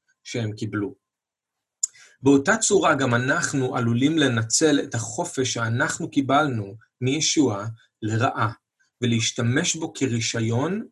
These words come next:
לעשות בדיוק את ההפך ממה שאלוהים מתכוון. עכשיו, שאול מדבר על זה הרבה באיגרת אל הרומים, אבל אני רוצה לתת לכם רק קטע אחד מהדברים שהוא אומר, אני קורא מפרקים ו' וז', פרקים שש ושבע ברומים.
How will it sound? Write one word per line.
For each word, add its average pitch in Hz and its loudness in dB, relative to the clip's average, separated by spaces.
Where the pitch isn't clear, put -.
לעשות 127 -2
בדיוק 175 0
את 143 -4
ההפך 139 -2
ממה 120 0
שאלוהים 113 0
מתכוון. 101 -8
עכשיו, 151 0
שאול 220 2
מדבר 170 2
על 170 0
זה 151 0
הרבה 123 4
באיגרת 113 0
אל 104 -2
הרומים, 107 -4
אבל 131 2
אני 139 0
רוצה 147 2
לתת 190 2
לכם 160 -2
רק 139 0
קטע 139 0
אחד 185 2
מהדברים 127 0
שהוא 123 -4
אומר, 151 -2
אני 117 -2
קורא 123 2
מפרקים 127 -2
ו' 123 0
וז', 113 0
פרקים 107 -8
שש 131 -2
ושבע 117 -2
ברומים. 110 -4